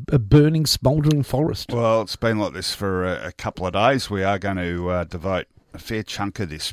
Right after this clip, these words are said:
Speaker 2: program to these sorts of matters, but it's unavoidable. It's the, uh, it's the new reality, and, uh, just think, you know, we've got a tiny, tiny taste of it. Imagine the people in, uh, those country areas who've been living with this, and in New South Wales, some cases for a couple of months. So,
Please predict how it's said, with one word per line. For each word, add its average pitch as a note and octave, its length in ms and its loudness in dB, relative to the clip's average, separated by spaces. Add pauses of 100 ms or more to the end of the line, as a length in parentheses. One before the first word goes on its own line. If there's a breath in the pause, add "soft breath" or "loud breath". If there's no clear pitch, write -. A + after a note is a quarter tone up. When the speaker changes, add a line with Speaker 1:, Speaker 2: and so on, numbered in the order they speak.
(100)
Speaker 2:
program F#2 480 -4
to G2 120 -6
these F#2 240 -4
sorts - 320 -6
of G2 60 -4
matters, C#3 320 0
but C3+ 240 4 (100)
it's - 560 -4
unavoidable. B2 760 0
It's - 220 -8
the, G2 380 0
uh, G2 220 2
it's - 240 -6
the G#2 120 -4
new A2+ 460 0 (800 soft breath)
reality, C3 640 6
and, G#2 380 0
uh, G#2 240 4
just - 260 -6
think, A2+ 220 -4
you G2 80 -6
know, G2 80 -2
we've G#2+ 240 0
got G2+ 120 0
a F#2 140 0
tiny, G2+ 560 -4
tiny F#2+ 400 -4
taste G2+ 400 -4
of F2+ 100 -6
it. F#2 80 -6
Imagine G2 560 -6
the F#2+ 260 -6
people F#2 480 -4
in, F#2 280 -2
uh, F#2 240 -4
those F2+ 320 -2
country F#2+ 540 -4
areas E2+ 400 -4
who've F2 180 -6
been F2 260 -6
living F#2 340 -4
with E2+ 120 -6
this, G2 300 -4
and F#2 100 -4
in F2+ 220 -4
New F#2 120 -2
South F2+ 320 -8
Wales, G2 240 -4
some G2+ 220 -6
cases F#2 480 -6
for - 160 -8
a E2+ 60 -8
couple - 280 -10
of E2+ 80 -8
months. G#2+ 360 -4
So, F#2 340 -6